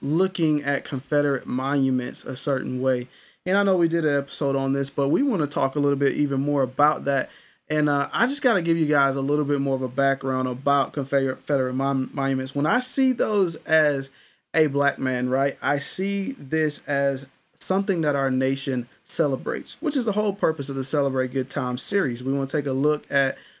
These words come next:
things that we celebrate and figure out if they are destructive or not. And so, um, I see these statues erected.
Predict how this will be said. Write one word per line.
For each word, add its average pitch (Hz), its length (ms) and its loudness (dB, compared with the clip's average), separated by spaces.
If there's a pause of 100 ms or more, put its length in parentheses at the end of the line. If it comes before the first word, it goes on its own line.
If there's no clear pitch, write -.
(120)
things 170 200 2
that 143 120 -2
we 143 100 2
celebrate 147 560 0
and 135 120 -6
figure 151 300 0
out 139 160 0
if 131 140 -10
they 147 120 2
are 131 200 2
destructive 135 760 -2 (400)
or 135 180 -2
not. 143 400 -2
And 139 160 -2
so, 135 380 2 (300)
um, 139 380 0 (440)
I 214 200 -2
see 262 280 -2
these 214 240 -4
statues 196 580 -4
erected. 147 720 -4